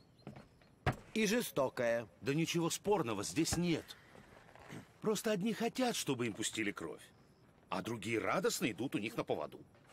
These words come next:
Speaker 1: Я думаю, вы ошибаетесь. Желание стать жертвой — это патология. Так же, как патология — быть хищником.
Speaker 2: Глупости. Естественный отбор, как у животных.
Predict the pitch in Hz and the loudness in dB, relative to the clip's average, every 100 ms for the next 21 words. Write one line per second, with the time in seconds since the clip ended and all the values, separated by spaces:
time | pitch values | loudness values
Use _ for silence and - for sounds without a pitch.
0 | - 135 160 156 131 120 - 82 76 - | -6 -2 -2 -2 -2 -4 -4 -6 -6 -8
1 | - - - - - - - - - - | -14 -14 -16 -20 -20 -20 -20 -20 -18 -4
2 | 147 175 170 165 - 165 139 208 - 95 | 0 2 2 0 0 -2 0 0 -2 -6
3 | - - - - - - 113 127 123 117 | -8 -12 -20 -20 -16 -6 -6 -4 -4 -2
4 | 123 131 127 90 67 - - - - - | 0 0 -2 -4 -10 -14 -20 -20 -20 -16
5 | - 151 127 139 131 131 127 131 156 190 | -4 -2 0 -2 -2 -2 0 0 0 0
6 | 123 90 - - - - - - - - | -2 -6 -10 -20 -20 -20 -18 -14 -12 -14
7 | - 98 98 190 - 131 113 - 104 95 | -14 -6 -2 -2 -4 -6 -6 -6 -8 -10
8 | 87 - - - - 120 127 110 92 - | -10 -14 -16 -20 -8 0 0 0 -2 -4
9 | - - - - - - - - - - | -6 -14 -20 -20 -20 -20 -20 -20 -20 -10
10 | 87 110 - 123 - 120 127 127 104 104 | -4 -4 -2 -4 -2 0 0 -2 -2 -2
11 | - 117 - 104 117 123 - - - | -2 -6 -4 -4 -4 -4 -6 -10 -18